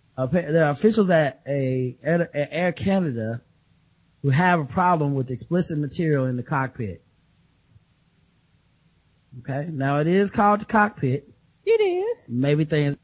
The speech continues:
Speaker 1: got confused, you know, that, that can easily happen to anybody.
Speaker 2: Oh,
Speaker 1: You
Speaker 2: yeah, I guess somebody say, "Why wouldn't you have cock in the cockpit? This makes no sense."
Speaker 1: Right,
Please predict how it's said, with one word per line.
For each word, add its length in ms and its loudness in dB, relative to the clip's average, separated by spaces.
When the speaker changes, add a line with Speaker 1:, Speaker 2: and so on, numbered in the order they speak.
Speaker 1:
got 200 -4
confused, 640 -8
you 100 -6
know, 300 -2
that, 300 -8
that 180 -6
can 100 -2
easily 320 0
happen 460 -4
to 100 -10
anybody. 560 -8
Speaker 2:
Oh, 280 -4
Speaker 1:
You 100 -8
Speaker 2:
yeah, 60 -6
I 20 -8
guess 160 -6
somebody 200 -4
say, 180 -4
"Why 180 -2
wouldn't 300 -2
you 80 0
have 240 -2
cock 260 -6
in 200 -4
the 60 -6
cockpit? 580 -4
This 160 -6
makes 220 -2
no 160 -6
sense." 480 -12
Speaker 1:
Right, 280 0